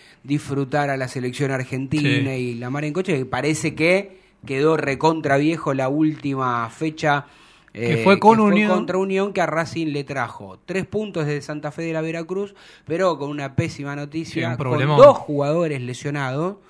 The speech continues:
Speaker 1: uno peor que otro, porque recordemos que el más leve fue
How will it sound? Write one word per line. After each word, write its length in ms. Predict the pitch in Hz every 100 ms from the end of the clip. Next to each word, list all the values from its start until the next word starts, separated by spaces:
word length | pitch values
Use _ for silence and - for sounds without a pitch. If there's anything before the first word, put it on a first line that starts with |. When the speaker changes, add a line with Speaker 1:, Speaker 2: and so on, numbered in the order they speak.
| - - - _
Speaker 1:
uno 300 | 190 220 165
peor 220 | 147 147
que 100 | 147
otro, 420 | 160 143 127 165 147
porque 300 | 127 113 123
recordemos 640 | 127 127 131 147 147 127
que 320 | 127 120 101 _ _ _ -
el 120 | 131
más 240 | 139 147
leve 320 | 143 156 156 139
fue 440 | 139 143 139